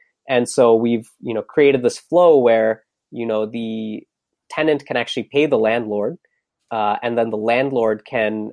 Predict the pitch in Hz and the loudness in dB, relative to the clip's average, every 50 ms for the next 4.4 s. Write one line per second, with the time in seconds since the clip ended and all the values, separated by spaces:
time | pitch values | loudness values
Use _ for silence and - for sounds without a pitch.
0 | - _ 107 104 101 - - 120 117 - - 123 - - 131 117 113 110 - - | -14 _ -12 -10 -10 -4 -2 -2 -2 0 -4 -6 -4 -4 -6 -4 -2 -2 -4 -4
1 | - - - - - 147 143 131 123 110 - - - 123 110 107 - - 120 107 | -10 -14 -14 -12 -10 -6 -4 -2 -4 -4 -6 -8 -8 -6 -6 -6 -6 -4 -4 -4
2 | 98 - 113 110 107 104 104 107 107 107 98 - 110 107 110 - - _ _ _ | -4 -4 -4 -4 -4 -4 -6 -4 -6 -6 -8 -8 -8 -8 -8 -10 -12 _ _ _
3 | _ - - 117 117 117 113 110 107 104 - - 123 107 107 104 104 - 107 107 | _ -2 2 2 4 4 4 4 2 0 0 0 2 2 2 2 -2 -2 -2 0
4 | 107 104 101 104 101 107 - | 0 2 0 -2 -4 -8 -12